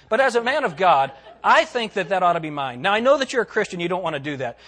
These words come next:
But go and kill all those people. I know there's gonna be a bunch of them there 'cause they really like those cars. Uh, kill 'em all,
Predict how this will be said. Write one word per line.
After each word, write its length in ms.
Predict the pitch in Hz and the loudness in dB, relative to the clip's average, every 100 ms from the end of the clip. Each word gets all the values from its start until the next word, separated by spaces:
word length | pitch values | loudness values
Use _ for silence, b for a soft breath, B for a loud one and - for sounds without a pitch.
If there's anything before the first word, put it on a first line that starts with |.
| B | B
But 140 | 196 185 | -2 4
go 160 | 269 | 4
and 140 | 277 202 | 4 -2
kill 280 | - 311 240 | 2 6 6
all 160 | 165 | 6
those 200 | 139 127 | 2 -4
people. 320 | - 120 123 | -8 -12 -4
I 80 | 175 | -2
know 80 | 240 | -2
there's 120 | 208 | -2
gonna 80 | 240 | -2
be 80 | 220 | -2
a 60 | |
bunch 240 | 180 294 254 | 0 0 2
of 80 | 196 | -2
them 140 | 170 | -2
there 300 | 170 147 117 | -2 -4 -6
'cause 240 | 117 156 147 | -6 -6 -4
they 120 | 165 | -6
really 240 | 180 185 | -4 -2
like 220 | 160 170 | -2 -4
those 160 | 151 135 | -6 -12
cars. 420 | - 139 98 107 _ B B B B | -6 -6 -6 -18 _ B B B B
Uh, 100 | 190 - | -10 -10
kill 300 | - 349 370 | -4 0 4
'em 100 | 359 | 4
all, 500 | 196 143 120 113 185 | 4 4 2 -4 -10